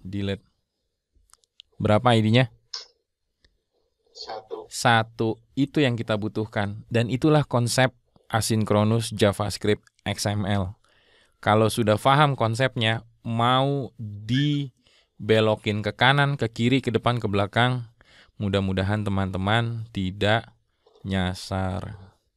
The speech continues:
Speaker 1: Ya, tidak nyasar. Oke,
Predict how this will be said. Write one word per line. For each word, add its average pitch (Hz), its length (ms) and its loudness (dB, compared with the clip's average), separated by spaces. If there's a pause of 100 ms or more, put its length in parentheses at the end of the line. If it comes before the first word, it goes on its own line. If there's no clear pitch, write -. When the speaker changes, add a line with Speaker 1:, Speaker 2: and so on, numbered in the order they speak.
(440)
Speaker 1:
Ya, 95 280 -6
tidak 90 400 -6
nyasar. 95 920 -6 (1300)
Oke, 127 360 2